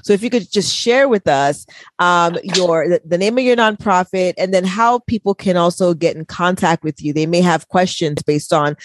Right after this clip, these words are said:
what you've, you know, said today. Maybe they want you to be on their podcast. Maybe they want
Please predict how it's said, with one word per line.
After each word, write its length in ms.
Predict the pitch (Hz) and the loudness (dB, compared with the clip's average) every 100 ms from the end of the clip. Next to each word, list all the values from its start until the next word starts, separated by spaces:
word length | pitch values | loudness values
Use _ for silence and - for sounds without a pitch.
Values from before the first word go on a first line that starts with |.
| - - | -18 -6
what 240 | 156 185 | 0 0
you've, 420 | 180 185 190 170 - | 2 0 0 -2 -4
you 140 | 208 | 0
know, 100 | 185 | 2
said 280 | 180 - 175 | 2 2 0
today. 280 | 185 185 180 | 0 0 0
Maybe 260 | 175 196 196 | 0 -2 -2
they 140 | 185 | -2
want 240 | 170 180 | -2 -2
you 100 | 185 180 | -2 -2
to 120 | 180 | 0
be 120 | 175 | 2
on 180 | 160 156 | 2 2
their 200 | 196 196 | 2 2
podcast. 760 | 214 180 180 190 175 175 - 170 | 2 0 0 0 0 0 -4 -6
Maybe 320 | 175 175 190 | -4 -2 0
they 180 | 175 170 | 2 2
want 380 | 165 180 175 | 2 2 2